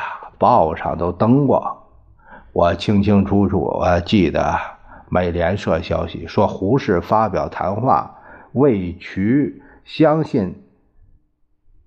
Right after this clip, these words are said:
蒋总统将继续抗共的消息，渠主张政府领袖向美陈述，希望获得较多的美元。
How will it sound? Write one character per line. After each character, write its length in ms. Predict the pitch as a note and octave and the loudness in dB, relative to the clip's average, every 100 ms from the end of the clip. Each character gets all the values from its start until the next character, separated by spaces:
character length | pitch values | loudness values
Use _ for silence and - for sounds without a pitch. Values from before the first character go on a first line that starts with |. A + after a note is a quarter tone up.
| _ - - _ - | _ -20 -20 _ -16
蒋 440 | - B2+ A#2 A#2 B2 | 0 2 4 2 0
总 300 | B2 C#3 E3 | 0 0 -2
统 320 | F2+ D#2+ E2+ | -2 -2 -2
将 340 | G2 G#2 G#2 - | 0 0 0 -6
继 420 | - E3 A2+ D2+ | -4 0 0 -2
续 320 | - G#2 E2 - | -4 -2 -2 -4
抗 540 | - A2+ A2+ E2 D#2+ | -4 0 0 0 -6
共 420 | F2+ B2+ G#2+ D2 F2 | -2 0 0 -4 -10
的 100 | F2 | -6
消 300 | F2+ D2 D#2 | -2 -2 -4
息， 240 | - E2 - _ _ _ _ _ _ _ _ | -10 -18 -20 _ _ _ _ _ _ _ _
渠 720 | - - G2+ A2 C3 G2+ D#2+ - | -12 0 4 6 6 4 -2 -6
主 300 | F#2 E2 D2 | -4 -2 -2
张 280 | G2+ C3 B2+ | 0 0 0
政 240 | F3+ B2 | -2 -2
府 160 | - F#2 | -2 -2
领 260 | F2 D#2 - | -2 -4 -2
袖 340 | D#3 C3 F2 | 2 2 0
向 380 | - C3 F2+ E2 | -2 -2 -2 -4
美 240 | D#2 F2+ | -10 -12
陈 320 | - - G2+ A#2+ | -8 -4 -4 -4
述， 280 | - B2+ - _ _ - - - - - | -6 -8 -8 _ _ -20 -20 -20 -20 -14
希 320 | - D3+ E3+ | -4 4 6
望 260 | C3+ F2 | 6 2
获 180 | - G#2+ | -2 -4
得 220 | E2+ F2 | 0 -2
较 400 | F#2 - D3+ E2 | -4 0 2 2
多 260 | E2+ G#2+ B2+ | -2 -2 -2
的 120 | G#2+ | -2
美 180 | E2+ D#2+ | -4 -8
元。 360 | D#2+ E2 D#2 | -12 -12 -12